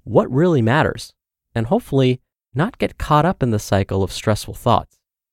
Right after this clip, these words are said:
All right, that's it for today. Have a great Giving Tuesday. Thank you so much for listening, and I'll be back here tomorrow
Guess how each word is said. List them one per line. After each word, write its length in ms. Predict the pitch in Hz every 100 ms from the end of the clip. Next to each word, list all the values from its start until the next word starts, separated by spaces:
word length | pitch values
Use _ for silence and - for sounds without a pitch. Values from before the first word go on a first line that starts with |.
| _ _ _ _ _
All 140 | 113 113
right, 240 | 98 95 _ _ _ _
that's 300 | 131 143 -
it 120 | 151
for 120 | -
today. 500 | 131 127 131 127 127 - _ _ -
Have 200 | - 107
a 60 |
great 680 | 95 104 117 160 123 - 110
Giving 340 | 120 107 104
Tuesday. 680 | 98 - 160 156 156 143 139 _ _ -
Thank 160 | 135
you 60 | 120
so 180 | - 165
much 180 | 139
for 160 | - 123
listening, 500 | 120 120 127 117 127 -
and 80 |
I'll 60 | 101
be 80 | 98
back 240 | 104 110
here 120 | -
tomorrow 520 | 107 - 113 110 110